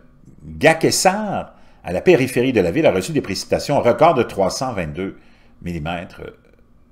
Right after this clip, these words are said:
de mardi soir à mercredi matin. Il s'agit de la plus forte ville que la pluie ait connue depuis plus d'un siècle. Au cours de la même période, à Ayan Nagar a enregistré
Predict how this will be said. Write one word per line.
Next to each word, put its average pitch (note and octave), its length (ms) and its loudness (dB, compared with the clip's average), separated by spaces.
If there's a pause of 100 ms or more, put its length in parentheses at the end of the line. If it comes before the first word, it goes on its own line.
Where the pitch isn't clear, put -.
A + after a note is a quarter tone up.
(240)
de D#2 80 -18
mardi F#2+ 300 -4
soir C#3+ 200 0
à A2 40 -2
mercredi E2+ 400 -6
matin. D2+ 200 -8
Il A#2 80 -6
s'agit F2 440 -10 (640)
de D#2+ 100 -6
la E2 80 -2
plus A#2 140 -10
forte E2+ 320 -4
ville E3 240 -2
que - 80 -4
la E2+ 100 -2
pluie C3+ 220 -4
ait - 60 -4
connue F2 240 -6
depuis F2+ 240 -12
plus C3+ 180 -8
d'un F2+ 220 -6
siècle. D#2 840 -10 (680)
Au D#2+ 100 -8
cours G2+ 120 -8
de F#2+ 40 -4
la F2+ 80 0
même F#2+ 160 -2
période, A2+ 480 -4
à E2+ 380 -8
Ayan B2+ 760 2
Nagar A2 680 0
a F#2 100 0
enregistré F2 800 -6